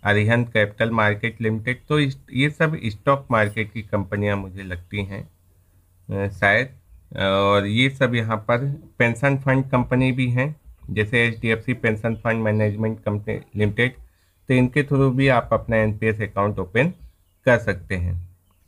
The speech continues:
तो यहाँ पे इन्होंने अपना नंबर, एड्रेस, सब कुछ यहाँ पे डिटेल दिया हुआ है। अब देखते हैं पीओपी एसपी में कौन है।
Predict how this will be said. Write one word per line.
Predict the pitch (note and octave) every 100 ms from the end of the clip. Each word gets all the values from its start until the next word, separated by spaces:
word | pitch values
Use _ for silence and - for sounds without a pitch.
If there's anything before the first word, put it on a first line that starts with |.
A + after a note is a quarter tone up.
| _ A2
तो |
यहाँ | A2+ A2+ A#2+
पे | B2+
इन्होंने | A#2 A#2 A#2+
अपना | A2 A#2 A2+
नंबर, | G#2+ G#2 A#2 A#2+
एड्रेस, | - G2 F#2+ A#2+ -
सब | G2+
कुछ | - G#2 G#2
यहाँ | F#2+ F#2
पे | A#2
डिटेल | G#2 - G#2+ A2
दिया | G2+ G2
हुआ | F2+ F2+
है। | F2+ F#2 - - _ _ _ _ _ _ _ _ _ _ _ - - _ _ _ _ _ - _ _ _ _ _ _ _ _ -
अब | A2+
देखते | B2+ C3 C#3+ C#3
हैं | C#3+ D3+ D3
पीओपी | A2 A2 C3 C3+
एसपी | C3+ G#2 - C3+
में | C#3 C3+
कौन | C3+ C3 C3
है। | C#3